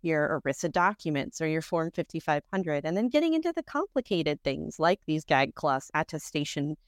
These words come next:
uh, requirements. This is something that you can put in front of an employer and let them know, you know, "We don't just know one thing that you're maybe missing. We're aware of everything you need to do,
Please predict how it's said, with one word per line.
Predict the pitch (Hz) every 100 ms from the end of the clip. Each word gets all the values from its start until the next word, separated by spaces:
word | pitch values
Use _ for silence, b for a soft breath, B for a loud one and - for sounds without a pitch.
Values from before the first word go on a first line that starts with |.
| _ _ -
uh, | 160
requirements. | 160 180 233 180 170 156 147 - - _ _ _
This | - 226
is | 262
something | - 226 - 226
that | 208 175
you | 185
can | 170 180
put | 165 175
in | 175
front | 160 160
of | 151
an | 156
employer | 147 - 156 156 190
and | 214 170
let | 156 151
them | - 156
know, | 156 147 143 143 143 _ _
you | 175
know, | 165
"We | 170 302
don't | 349 220
just | 214 190 -
know | 180 160 156 147 - _ _ _
one | - 175 190 220 226 220
thing | - 175 156
that | 151 139
you're | 139
maybe | 147 139 139
missing. | 139 135 - 139 127 127
We're | 165 247
aware | 269 202 165 151
of | 143 135 _ _ -
everything | 202 190 196 175 160
you | 139
need | 143 135 135
to | 180
do, | 160 139 131 131